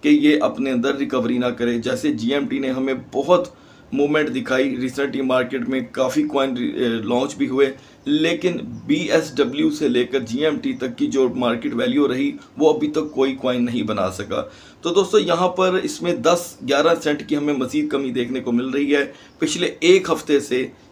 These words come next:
ये वन ट्वेंटी सेंट से above नहीं जा सका। आज इसके अंदर improvement मौजूद थी, वन पॉइंट एटीन cent तक इसने कोशिश की पहुंचने की, लेकिन market crash ने आज इसके ऊपर पहली दफ़ा अपना असर डाला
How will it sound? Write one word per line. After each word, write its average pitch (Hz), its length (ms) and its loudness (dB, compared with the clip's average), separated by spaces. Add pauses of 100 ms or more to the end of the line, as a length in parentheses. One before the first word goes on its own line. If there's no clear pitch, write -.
ये 156 120 6
वन 151 280 2
ट्वेंटी 143 360 0
सेंट 131 260 -2
से - 360 -4 (280)
above 123 260 2
नहीं 117 220 2
जा 104 160 -2
सका। - 460 -6 (300)
आज 165 240 6
इसके 170 200 -6
अंदर 160 220 0
improvement 147 440 0
मौजूद 135 320 -2
थी, 160 380 -6 (260)
वन 139 180 2
पॉइंट 143 360 -2
एटीन 143 320 0
cent 143 280 -4
तक 143 180 -2
इसने 139 380 -4
कोशिश 135 360 -4
की 147 160 2
पहुंचने 135 420 -4
की, 147 220 0 (300)
लेकिन 147 220 2
market 143 500 4
crash 156 420 2
ने 160 380 0
आज 170 260 6
इसके 151 180 -4
ऊपर 139 180 0
पहली 139 300 0
दफ़ा 117 220 -4
अपना 120 180 -4
असर - 320 -2
डाला 131 440 0